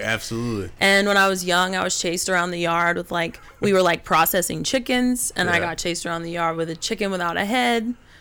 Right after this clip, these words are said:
Speaker 2: So, like, I mean, that shit's fucking traumatizing.
Speaker 1: Absolutely.
Speaker 2: And you remember it. And, like, we would have cows in the, we would have cows in the pastures.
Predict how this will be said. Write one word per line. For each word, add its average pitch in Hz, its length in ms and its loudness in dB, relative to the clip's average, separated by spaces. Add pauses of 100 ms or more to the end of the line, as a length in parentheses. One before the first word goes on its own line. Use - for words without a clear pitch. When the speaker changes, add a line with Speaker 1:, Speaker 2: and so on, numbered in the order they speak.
(100)
Speaker 2:
So, - 200 2
like, 277 380 2 (240)
I - 100 -2
mean, 453 240 6
that 480 160 2
shit's 480 320 4
fucking 453 360 0 (120)
traumatizing. 285 840 0
Speaker 1:
Absolutely. 127 760 2
Speaker 2:
And 247 280 4
you 247 120 2
remember 214 440 2
it. - 140 -6 (240)
And, 190 140 0
like, 185 380 0 (680)
we 202 160 0
would 196 120 4
have 190 380 2
cows 214 480 0
in 202 160 -4
the, 185 380 -4 (640)
we 226 80 -6
would 233 100 -2
have 233 140 -4
cows 202 340 0
in 196 160 -4
the 180 320 -4
pastures. 196 760 -4